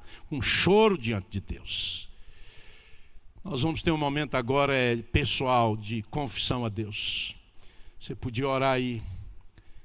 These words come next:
porque por vezes nosso pecado não é um adultério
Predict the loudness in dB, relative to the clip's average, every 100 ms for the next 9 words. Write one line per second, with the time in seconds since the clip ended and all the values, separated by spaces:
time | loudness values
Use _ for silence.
0 | -12 -6 -4 -2 0 0 0 0 0 -2
1 | -6 -4 0 0 2 0 4 4 4 2
2 | 0 0 -2 -2 -2 0 2 4 2